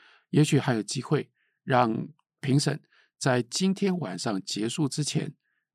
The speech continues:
把那刚刚打的分数稍微改一下，说不定不用等到下一次比赛，你这次比赛还有机会可以拿到那个旗帜。啊，王财火当然动心了，所以呢，最后啊，这个王财火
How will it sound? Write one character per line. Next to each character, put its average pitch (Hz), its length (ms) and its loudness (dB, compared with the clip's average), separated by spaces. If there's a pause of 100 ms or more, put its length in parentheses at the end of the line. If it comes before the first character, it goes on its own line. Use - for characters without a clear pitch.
把 104 120 -4
那 117 100 2
刚 131 180 0
刚 147 140 4
打 - 180 -6
的 92 60 -10
分 107 180 -4
数 - 220 -6 (240)
稍 - 180 -2
微 123 60 0
改 - 300 -8
一 - 40 -10
下， - 240 -4 (480)
说 170 200 2
不 175 80 6
定 175 120 6
不 165 100 4
用 170 140 6
等 110 120 -2
到 135 120 2
下 156 160 2
一 151 40 4
次 147 120 -4
比 92 140 -6
赛， 156 280 0 (320)
你 123 120 0
这 185 160 4
次 180 140 2
比 120 140 -4
赛 139 340 -2
还 - 200 -4
有 101 80 0
机 107 160 -6
会 113 240 -2 (280)
可 - 120 -4
以 104 40 2
拿 90 180 -4
到 95 140 -2
那 90 80 -4
个 90 100 -8
旗 - 340 -6
帜。 - 300 -4 (460)
啊， - 220 0
王 156 160 4
财 180 160 2
火 151 180 0 (160)
当 175 200 4
然 135 200 2 (420)
动 127 180 2
心 98 220 -4
了， - 160 -6 (340)
所 123 240 0
以 113 60 4
呢， 110 280 0 (320)
最 120 180 0
后 104 160 -2
啊， - 220 -10 (460)
这 143 120 2
个 120 60 2
王 104 160 0
财 127 160 0
火 - 260 -8